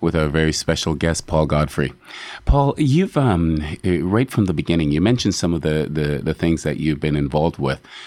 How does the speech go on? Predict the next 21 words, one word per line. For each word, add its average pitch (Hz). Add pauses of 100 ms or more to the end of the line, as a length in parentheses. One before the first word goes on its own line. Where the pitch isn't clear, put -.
(140)
Uh, 76
on 82
the, 80
the 78
political 92
side, 87
you 78
were 78
an 76
alderman 82
for 78
the 73
city 78
of, -
um, 76
uh, 78
York, 87 (340)
uh, 80
when 80
you 80
started, 90